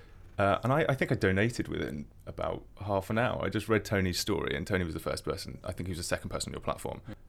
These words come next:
Speaker 1: And I, I just com-, completely connected with me. I was like, that you, you're empowering him. Um, so
Speaker 2: Yeah.
Speaker 1: tell me how that came about to come up with this idea, 'cause obviously it had been manifesting somewhere in your head, um, and then what delivering it's been like, and, and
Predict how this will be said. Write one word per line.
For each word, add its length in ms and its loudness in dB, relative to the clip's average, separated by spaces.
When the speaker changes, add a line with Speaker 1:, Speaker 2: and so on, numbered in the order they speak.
Speaker 1:
And 180 4
I, 140 2
I 100 6
just 260 -2
com-, 140 0
completely 360 4
connected 320 0
with 100 -2
me. 160 -2
I 100 2
was 140 2
like, 160 2
that 200 -6
you, 280 -6
you're 220 0
empowering 680 0
him. 340 -6
Um, 180 6
so 120 0
Speaker 2:
Yeah. 40 0
Speaker 1:
tell 200 6
me 320 2
how 380 2
that 260 4
came 240 0
about 300 0
to 80 -12
come 140 0
up 80 -4
with 100 -6
this 120 -6
idea, 320 -4
'cause 160 -6
obviously 260 -2
it 100 -6
had 140 -6
been 140 -4
manifesting 460 -4
somewhere 240 -4
in 60 -6
your 160 -6
head, 280 -4
um, 320 -2
and 160 0
then 180 -2
what 280 0
delivering 360 -2
it's 120 -8
been 220 -4
like, 360 -4
and, 260 -4
and 200 0